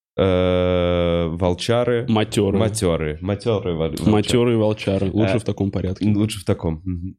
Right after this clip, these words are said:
Speaker 1: Я просто подумал, ну, чё,
Speaker 2: Ну,
Speaker 1: что
Speaker 2: м.
Speaker 1: выделить?
Speaker 2: <laughs>
Speaker 1: Э, п-, почему именно аудиоформат?
Speaker 2: А, да он просто прикольнее. То есть, э, мне намного комфортнее, м, в-, так, м, мыслить. То есть, когда картинка, вот из-за того, что камеры, мы
Speaker 1: Да.
Speaker 2: по-другому общаемся.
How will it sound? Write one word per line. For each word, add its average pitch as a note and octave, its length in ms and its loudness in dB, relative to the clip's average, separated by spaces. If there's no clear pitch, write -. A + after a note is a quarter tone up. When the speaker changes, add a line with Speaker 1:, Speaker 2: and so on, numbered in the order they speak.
Speaker 1:
Я F#2+ 60 -8
просто G#2 200 -4
подумал, G2+ 300 2
ну, F2 200 -2
чё, G#2+ 140 -2
Speaker 2:
Ну, B2 120 4
Speaker 1:
что B2 120 2
Speaker 2:
м. - 60 -2
Speaker 1:
выделить? E2+ 340 -2
Speaker 2:
<laughs> D#3 540 2
Speaker 1:
Э, G#2 120 2
п-, A2 200 2
почему D3 320 0
именно D#3 220 2
аудиоформат? A#2+ 760 -2
Speaker 2:
А, G#2+ 240 4
да A2 160 2
он B2+ 160 0
просто C#3 380 -2
прикольнее. A2+ 840 0
То A2 140 0
есть, - 320 -4
э, G#2 180 2
мне A2+ 480 0
намного A2+ 480 2
комфортнее, G#2+ 1040 0
м, G#2 280 0
в-, - 120 -16
так, A2 300 0
м, G#2+ 500 2
мыслить. A2+ 480 -4
То A#2 80 4
есть, A2 220 -4
когда B2 260 4
картинка, C#3 680 0
вот A2 160 0
из-за A2+ 120 0
того, C3+ 140 2
что C3+ 140 -2
камеры, C#3+ 540 0
мы A2+ 140 2
Speaker 1:
Да. - 20 -4
Speaker 2:
по-другому G#2+ 540 2
общаемся. F#2 600 -6